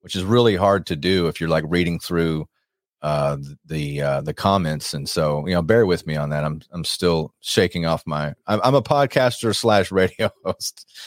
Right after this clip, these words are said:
uh, more radio host than anything though. Um, anyway, it's good to see everybody over there.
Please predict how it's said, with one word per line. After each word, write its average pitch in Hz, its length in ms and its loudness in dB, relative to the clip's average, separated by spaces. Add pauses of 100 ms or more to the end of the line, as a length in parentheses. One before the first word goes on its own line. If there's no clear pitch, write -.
(200)
uh, 85 340 2
more 110 240 4
radio 98 380 4
host 82 240 -2
than 78 120 -4
anything 78 420 -6
though. 69 260 -6 (560)
Um, 78 480 0 (380)
anyway, 90 280 6
it's 78 120 -2
good 123 140 4
to 85 60 -4
see 80 220 0
everybody 71 440 0
over 67 140 -4
there. 69 300 -4